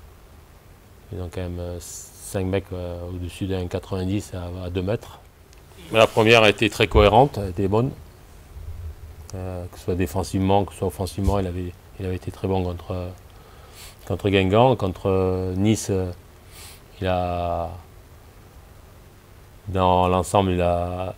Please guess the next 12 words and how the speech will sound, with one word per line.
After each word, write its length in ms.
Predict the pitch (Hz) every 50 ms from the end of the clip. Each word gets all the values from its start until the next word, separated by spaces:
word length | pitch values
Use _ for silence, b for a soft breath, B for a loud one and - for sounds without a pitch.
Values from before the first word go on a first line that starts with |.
| - -
assez 240 | - 90 - - 107
bien 140 | 90 95 92
défendu. 580 | 92 95 87 - 95 95 95 95 101 113 120 120 - - - - - - - - - - - - - - - - - - - - - - - - - - - - - - - - - - - - - - - - - - - - - - -
Mais 60 | 95
il 60 | 90
a 40 | 90
été 640 | 87 82 - 95 90 90 87 87 85 87 85 85 87 92
inexistant 500 | 92 90 87 85 87 85 85 - - 95
offensivement. 480 | 90 85 - 98 - - - 101 110 110 - - - - - - - - - - - - - - - - - - - - - - - - - - - - - - - - - -
Il 80 | 101
nous 80 | 87 95
a, 500 | 95 92 90 90 90 87 87 87 87